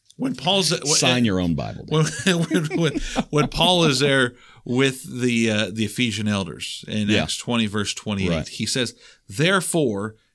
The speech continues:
Speaker 1: take heed to yourselves and to all the flock, among which the Holy Spirit has made you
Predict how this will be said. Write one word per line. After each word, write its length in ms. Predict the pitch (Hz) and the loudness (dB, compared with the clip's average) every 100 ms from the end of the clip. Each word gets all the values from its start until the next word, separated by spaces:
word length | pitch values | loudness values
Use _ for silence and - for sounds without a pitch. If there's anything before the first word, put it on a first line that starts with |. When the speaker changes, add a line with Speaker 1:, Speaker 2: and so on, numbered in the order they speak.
| _ | _
Speaker 1:
take 280 | - 135 127 | -4 -2 -2
heed 380 | - 147 175 175 | -2 -2 -2 0
to 80 | 170 | 0
yourselves 640 | 151 139 - 123 120 117 107 | 0 0 0 2 2 0 -2
and 240 | 113 117 | -2 -2
to 180 | 117 117 | -4 -8
all 300 | - 117 123 | -2 0 0
the 120 | 117 113 | 0 -6
flock, 640 | - 107 107 85 - - - - _ _ _ _ _ _ _ _ - | -8 -6 -6 -6 -12 -18 -18 -20 _ _ _ _ _ _ _ _ -2
among 640 | 123 110 117 135 143 147 | 0 2 2 2 2 0
which 200 | 131 131 123 | 0 0 0
the 60 | |
Holy 200 | 113 123 | 0 0
Spirit 280 | 117 123 117 | 0 -2 -2
has 160 | 110 98 | -4 -4
made 300 | 113 117 104 | -2 -2 -4
you 420 | 95 107 110 | -4 -4 -4